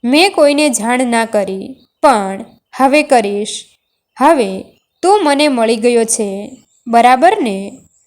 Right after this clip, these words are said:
ડૉક્ટર રાશિએ તેનો હાથ પકડતા કહ્યું, "પણ પછી તું મારી સારવાર તો કરીશ ને?"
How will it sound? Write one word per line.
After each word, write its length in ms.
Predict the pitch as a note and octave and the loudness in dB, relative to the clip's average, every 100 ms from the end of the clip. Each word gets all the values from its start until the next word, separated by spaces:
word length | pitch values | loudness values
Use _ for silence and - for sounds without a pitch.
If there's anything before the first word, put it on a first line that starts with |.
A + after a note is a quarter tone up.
| - A#3+ A3 | -6 -2 0
ડૉક્ટર 380 | A3+ A3 A#3 A#3 | 0 -2 -4 0
રાશિએ 760 | A3+ A#3 G4+ C#4+ F#3+ F#3+ - _ _ - | 0 0 -2 -2 -4 -8 -14 _ _ -2
તેનો 260 | C#4+ E4 F#4 | 0 2 0
હાથ 400 | A#3+ A#3+ B3+ - | 0 0 0 -4
પકડતા 460 | A#3+ A#3 A#3 B3 | -2 -2 0 0
કહ્યું, 520 | A#3 A3+ G3 G3 G3+ - _ _ _ | 0 -2 -4 -8 -12 -16 _ _ _
"પણ 400 | D#4 C4 G3 G3 - _ _ _ | 0 0 0 -6 -12 _ _ _
પછી 300 | C4+ B3 D4 | -2 0 0
તું 500 | D4 F#4+ C#4+ G3 G3+ - _ _ - | 0 0 0 -2 -10 -16 _ _ -8
મારી 320 | A#3 B3 C#4+ | -2 2 2
સારવાર 460 | E4+ C#4 A3 A3 A#3+ | 2 2 2 4 2
તો 160 | A#3+ C4+ | 2 0
કરીશ 420 | D#4 E4+ A#4 - | 2 2 2 -2
ને?" 460 | A3 G3 G3+ - | -6 -6 -10 -14